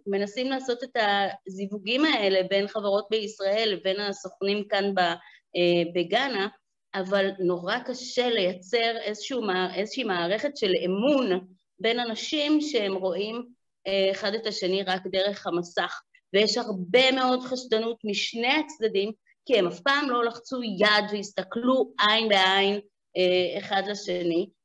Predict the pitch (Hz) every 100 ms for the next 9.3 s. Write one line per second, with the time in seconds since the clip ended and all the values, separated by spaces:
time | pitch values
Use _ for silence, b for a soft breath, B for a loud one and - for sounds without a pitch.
0 | _ 185 185 117 185 175 180 175 185 180
1 | 185 185 202 214 - 247 214 214 - 247
2 | 220 185 185 196 - _ - 196 190 190
3 | 180 269 240 - _ _ _ - - 185
4 | 185 185 185 175 180 180 180 180 - 185
5 | 180 180 180 160 190 196 190 220 202 196
6 | 196 185 190 196 214 220 247 254 - 226
7 | 254 226 202 - 175 175 175 185 175 175
8 | 170 175 170 156 170 175 180 - 190 185
9 | 240 233 233